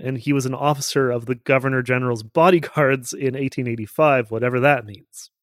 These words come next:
Under pressure from his friends, he sought Canadian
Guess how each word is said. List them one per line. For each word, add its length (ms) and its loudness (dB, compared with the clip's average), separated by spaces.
Under 160 0
pressure 340 4
from 160 -2
his 120 -4
friends, 380 0
he 140 -2
sought 380 2
Canadian 600 0